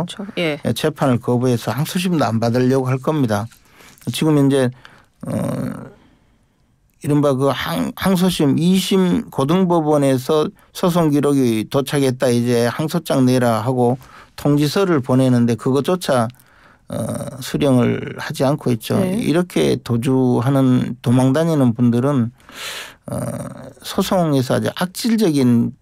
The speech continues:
Speaker 1: 음.
Speaker 2: 그 소송 당사자들인데
Speaker 1: 네.
Speaker 2: 법원에서는 빨리 집행관을 동원해서
Speaker 1: 네.
Speaker 2: 이재명 대표가 나타나는 현장에 급습해서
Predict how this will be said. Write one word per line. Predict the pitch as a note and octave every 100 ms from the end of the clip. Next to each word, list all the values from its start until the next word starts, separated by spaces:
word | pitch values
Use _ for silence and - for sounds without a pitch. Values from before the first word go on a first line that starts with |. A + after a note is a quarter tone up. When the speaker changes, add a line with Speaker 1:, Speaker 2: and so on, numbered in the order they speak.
| _ G#3
Speaker 1:
음. | G3 E3+ E3
Speaker 2:
그 | A#2+ A#2
소송 | - C3+ C3 A#2+ A#2 A2+ A#2+
당사자들인데 | - C3+ C3 A2+ G#2+ A2 A2 A2 B2 A2
Speaker 1:
네. | F3+ D#3+ - _ _
Speaker 2:
법원에서는 | D3+ D#3 E3 D3 B2 B2+ A2+
빨리 | D#3+ F3 D#3 C3 C#3 C#3 - _ _
집행관을 | - E3+ D3+ F3 D3+ C3 A#2 A2+ A2+ B2
동원해서 | - C3 C3 A2+ A2 A2+ A2
Speaker 1:
네. | - D#3+ - _ _ - -
Speaker 2:
이재명 | C#3+ D3 D#3+ D#3 D3+
대표가 | C#3 C3 C#3+ B2
나타나는 | B2 C#3+ - B2+ A#2 A2+
현장에 | B2+ B2+ B2+ A2+
급습해서 | - D#3+ - F3 C#3+ A#2 - G#2+ G#2+